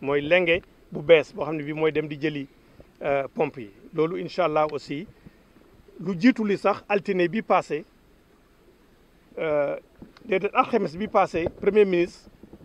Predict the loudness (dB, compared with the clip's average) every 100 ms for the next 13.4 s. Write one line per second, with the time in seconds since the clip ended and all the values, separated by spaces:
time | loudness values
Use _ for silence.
0 | -20 -4 -2 0 0 2 0 6 6 6
1 | 2 -4 _ 0 0 0 -4 -4 -6 -8
2 | -12 -20 -20 -20 -20 6 10 10 6 0
3 | 2 4 4 4 0 -2 -16 -16 -10 -8
4 | -6 -4 -2 -2 -2 -4 -2 0 0 -4
5 | -8 -8 -4 -4 -6 -12 -10 -10 -10 _
6 | _ _ _ _ -20 _ -20 -20 _ _
7 | -10 -4 0 2 2 2 0 -2 -6 -10
8 | -6 -2 2 4 2 0 -10 -14 -16 -18
9 | -20 _ -20 -2 -2 0 0 0 0 -2
10 | -2 -2 -2 0 2 0 -2 -4 -12 -20
11 | _ -20 -16 -12 -6 -2 0 0 0 0
12 | -2 -4 -6 -12 _ _ _ _ _ -6
13 | -4 0 -2